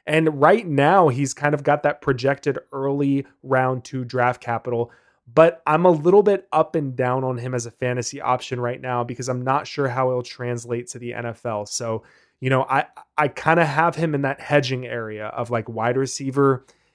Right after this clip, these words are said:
you know, somewhere between wide receiver eight and wide receiver twelve, where I'm kind of waiting on the draft capital to see what I think.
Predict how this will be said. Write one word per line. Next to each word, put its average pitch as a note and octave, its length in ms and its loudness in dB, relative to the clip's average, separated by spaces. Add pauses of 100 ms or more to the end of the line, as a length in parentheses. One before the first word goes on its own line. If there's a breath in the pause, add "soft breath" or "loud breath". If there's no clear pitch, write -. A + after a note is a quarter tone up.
you B2+ 80 -6
know, C3 140 2
somewhere D3+ 480 4
between C#3 340 0
wide B2+ 200 2
receiver B2 520 -6
eight D3+ 280 -4
and C#3+ 120 -6
wide C3 220 2
receiver B2+ 340 -6
twelve, A#2+ 540 0
where A#2 280 0
I'm A#2+ 140 -6
kind C#3 240 -2
of B2+ 80 -2 (120)
waiting A#2 420 -4
on A2+ 160 -6
the A2+ 80 -8
draft G#2+ 320 -6
capital A2 340 -10
to A2 60 -14
see A2+ 220 -8
what G#2+ 140 -12
I G#2 100 -6
think. - 400 -20